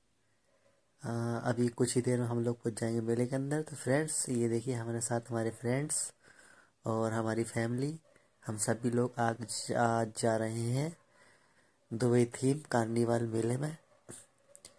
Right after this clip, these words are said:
जो कि मुरादाबाद में लगा हुआ है। फ्रेंड्स,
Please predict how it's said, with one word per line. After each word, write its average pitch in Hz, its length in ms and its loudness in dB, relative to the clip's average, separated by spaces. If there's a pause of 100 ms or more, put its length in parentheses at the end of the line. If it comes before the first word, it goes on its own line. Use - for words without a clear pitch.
(300)
जो 127 140 4
कि 131 200 4
मुरादाबाद 120 460 2
में 117 120 0
लगा 113 180 -2
हुआ 120 240 0
है। 170 140 -4 (2750)
फ्रेंड्स, 139 480 2